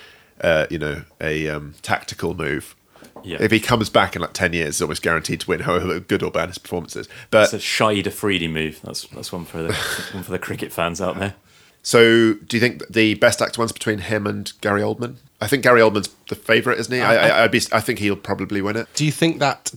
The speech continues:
Speaker 3: Dunkirk has got a good chance of winning Best Picture? I, I mean, as a piece of filmmaking, I think Dunkirk's just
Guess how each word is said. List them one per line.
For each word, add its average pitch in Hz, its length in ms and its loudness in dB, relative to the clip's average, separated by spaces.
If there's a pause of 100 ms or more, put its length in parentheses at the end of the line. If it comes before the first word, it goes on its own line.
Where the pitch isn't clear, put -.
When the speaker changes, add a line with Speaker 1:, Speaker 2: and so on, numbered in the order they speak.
Speaker 3:
Dunkirk 139 720 2 (220)
has 104 160 -8
got - 280 -10
a 95 460 -4 (340)
good 110 140 -6
chance 101 320 0
of - 40 -6
winning 95 180 -2
Best 92 220 -6
Picture? - 280 -8 (120)
I, 135 100 6
I 113 80 2
mean, 117 240 2
as 120 180 2
a 107 120 4
piece 104 320 -4
of 87 80 -6
filmmaking, 92 560 0
I 90 40 -2
think - 120 -10
Dunkirk's - 580 -8
just - 220 -10